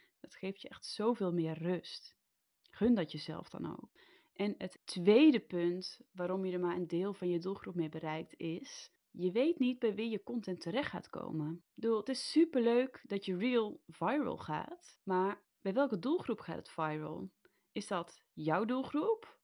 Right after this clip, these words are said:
of bij random mensen? Want als bedrijf heb je niet zoveel aan random. Heel veel views of heel veel engagement,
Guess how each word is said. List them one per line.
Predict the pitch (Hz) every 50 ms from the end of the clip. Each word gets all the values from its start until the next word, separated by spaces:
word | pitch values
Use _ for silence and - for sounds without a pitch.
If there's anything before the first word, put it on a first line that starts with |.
| _ _
of | - 226 220
bij | - 240 220
random | 202 202 220 233 233 233 214 202
mensen? | 208 247 294 277 220 - - - - - - 196 - _ _ _ _ _ _ _ _ _ _ _ _ _ _ _
Want | 208 202 208 214 214 214 - _
als | _ 233 240 240
bedrijf | - 247 190 196 208 240 269 302 294
heb | 214 240 269 -
je | 262
niet | 233 226 -
zoveel | - 175 175 180 180 - -
aan | 185 170 156 165
random. | 190 226 202 165 147 156 - - 185 - _ _ _
Heel | 208 220 247
veel | 247 247 214
views | 165 - - 160 196 208 247 277 254 - -
of | - -
heel | - 196 214
veel | 202 - -
engagement, | 190 180 160 - 160 - - - - - 214 214 220 254 311 349 - -